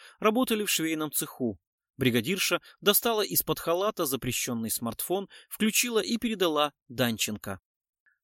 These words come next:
Нарушение заметила охранница с дубинкой, она шагнула было к бригадирше, но неожиданно жужжание швейных машинок прекратилось. Осуждённые встали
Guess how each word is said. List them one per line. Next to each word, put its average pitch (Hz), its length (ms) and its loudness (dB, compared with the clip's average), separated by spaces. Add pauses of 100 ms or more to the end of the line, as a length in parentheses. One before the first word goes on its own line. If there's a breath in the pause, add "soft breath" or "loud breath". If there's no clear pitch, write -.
Нарушение 247 540 4
заметила 196 540 4
охранница 196 580 0
с 151 60 -4
дубинкой, 165 500 -4
она 202 260 -6
шагнула 175 480 0
было 131 300 0
к 117 100 -10
бригадирше, 131 720 0 (240 loud breath)
но 214 120 -2
неожиданно 196 680 0
жужжание 139 580 -2
швейных 123 400 -2
машинок 190 540 -4 (260)
прекратилось. 120 800 -4 (520 soft breath)
Осуждённые 117 720 2
встали 196 500 2